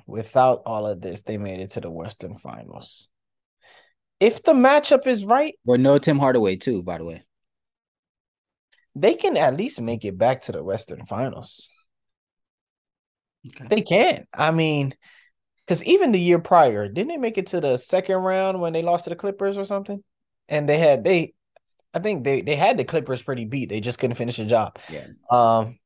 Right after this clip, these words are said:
Speaker 2: The
Speaker 1: and then they
Speaker 2: Bulls.
Speaker 1: went to the Western Finals this, this, um, last year.
Speaker 2: Yeah.
Speaker 1: And pretty much got bullied by Golden State.
Speaker 2: And they did okay in the bubble. I think they got to, like, second round.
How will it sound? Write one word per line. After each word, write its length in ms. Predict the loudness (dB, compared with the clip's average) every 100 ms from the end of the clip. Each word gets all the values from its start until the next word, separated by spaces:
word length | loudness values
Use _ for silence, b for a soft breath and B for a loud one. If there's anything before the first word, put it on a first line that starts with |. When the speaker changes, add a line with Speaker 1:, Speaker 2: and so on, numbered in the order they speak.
| _
Speaker 2:
The 160 | -6 -2
Speaker 1:
and 80 |
then 80 | 0
they 80 | 0
Speaker 2:
Bulls. 80 | -2
Speaker 1:
went 100 | -4
to 60 | -2
the 80 | 2
Western 320 | 2 2 -4
Finals 480 | 0 0 0 -4 -6
this, 340 | -6 -6 -10 -12
this, 320 | -6 -6 -6 -12 -2
um, 200 | 0 2
last 400 | 2 2 0 -4
year. 440 | -2 0 0 -2 -10 b
Speaker 2:
Yeah. 180 | -18 -18 -18 _ _ _ _
Speaker 1:
And 260 | -6 -6 -6
pretty 180 | -4
much 200 | -2 -2
got 260 | 2 2 4
bullied 460 | 2 2 0 -2 0
by 160 | 0
Golden 300 | 0 -4 -6
State. 580 | -12 -6 0 0 0 -6 -8
Speaker 2:
And 80 | -6
they 120 | -2
did 220 | 2 2
okay 280 | 2 0 -2
in 60 | -2
the 80 |
bubble. 400 | -4 -6 -8 -10 -14
I 100 | -14
think 160 | -12
they 60 | -10
got 160 | -12 -12
to, 80 |
like, 200 | -12 -12
second 640 | -12 -14 -14 -12 -10 -8 -8
round. 340 | -8 -8 -12